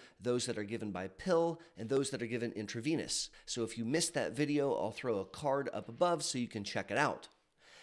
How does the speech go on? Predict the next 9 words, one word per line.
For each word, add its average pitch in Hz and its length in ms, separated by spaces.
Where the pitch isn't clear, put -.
In 123 200
this 226 220
video, 120 540
the 104 120
second - 480
video 127 260
in 107 80
the 113 80
series, 165 520